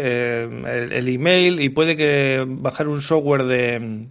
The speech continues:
de actualizaciones que tienen ellos, pero vamos, es algo muy sen-, muy, muy sencillo y es solo seguir los pasos. Y en el caso de Native Instruments sí que os va a hacer descargar un software que se llama Native Access,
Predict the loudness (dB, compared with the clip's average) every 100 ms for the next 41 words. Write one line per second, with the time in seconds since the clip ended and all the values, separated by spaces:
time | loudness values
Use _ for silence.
0 | -6 0 2 4 2 2 4 4 4 0
1 | 0 0 2 2 2 4 2 2 -4 -4
2 | 0 2 2 2 0 -2 -4 -4 -2 -2
3 | -6 -6 -4 -4 -6 -6 -6 -4 -4 0
4 | 2 2 2 0 -2 0 -2 -2 -2 -2
5 | -2 -4 -4 -12 -18 -18 -18 -16 -18 2
6 | 4 6 4 4 4 6 6 6 4 2
7 | 2 2 2 2 0 -4 -4 -4 -6 -4
8 | -4 2 2 2 0 2 4 6 4 2
9 | -2 -2 -8 -4 -2 0 0 -2 -6 -6
10 | -2 0 0 -2 -4 -2 -2 -4 -6 -2
11 | 0 0 -2 0 0 0 -2 -12 -12